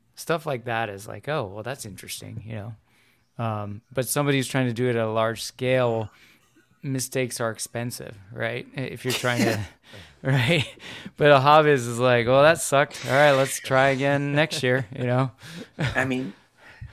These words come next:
Speaker 2: you know, we, we, we, we've been, you know, we have all this, this big system that we just put in, you know, t-,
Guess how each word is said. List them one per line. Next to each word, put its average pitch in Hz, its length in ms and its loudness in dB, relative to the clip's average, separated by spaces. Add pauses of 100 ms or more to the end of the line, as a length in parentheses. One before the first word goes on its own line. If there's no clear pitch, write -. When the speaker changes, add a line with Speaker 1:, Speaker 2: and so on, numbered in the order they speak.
Speaker 2:
you 120 60 -6
know, 131 120 -2
we, 139 220 0
we, 139 200 -4
we, 143 280 -4
we've 143 180 -2
been, 113 340 -4 (460)
you - 60 -10
know, 67 280 -10 (460)
we 107 160 -4
have 113 320 0
all 113 180 0
this, 110 340 -6
this - 360 -10 (160)
big 123 220 -4
system 131 340 -6
that 104 120 -10
we 110 60 -6
just 110 220 -8
put 107 140 -2
in, 104 340 -6 (500)
you 110 80 -4
know, 110 380 2
t-, - 100 -6